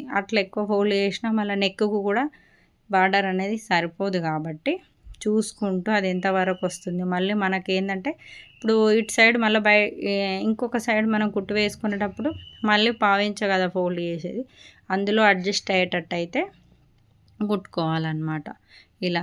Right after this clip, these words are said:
నీట్‌గా చూసుకుంటా కొంచెం జాగ్రత్తగా కుట్టాలి. ఈ మూలల దగ్గర వచ్చేసి అయితే నేను, మీరు ఎవరైనా కరెక్ట్ ఇది ఫోల్డింగ్ ఎలా చేస్తారని ఎవరైనా కామెంట్ చేసినట్టయితే మళ్ళీ ఇంకొక దానికి వేరే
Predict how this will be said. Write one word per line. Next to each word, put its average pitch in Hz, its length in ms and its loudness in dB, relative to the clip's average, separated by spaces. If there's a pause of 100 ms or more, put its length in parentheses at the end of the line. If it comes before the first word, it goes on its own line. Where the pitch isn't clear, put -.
నీట్‌గా 196 360 -2
చూసుకుంటా 202 720 -2
కొంచెం 185 440 -2
జాగ్రత్తగా 180 600 0
కుట్టాలి. 175 420 -4
ఈ 226 140 0
మూలల 175 320 -2
దగ్గర 170 340 -6
వచ్చేసి 160 420 -8
అయితే 180 260 -8 (600)
నేను, 196 340 0 (500)
మీరు 208 200 2
ఎవరైనా 196 440 2
కరెక్ట్ 180 360 -4
ఇది 196 120 -2
ఫోల్డింగ్ 190 460 2
ఎలా 185 180 2
చేస్తారని 180 600 -4
ఎవరైనా 175 260 -4
కామెంట్ 180 420 -4
చేసినట్టయితే 180 540 -6
మళ్ళీ 180 320 -2
ఇంకొక 185 300 -4
దానికి 180 300 -4
వేరే 180 280 -2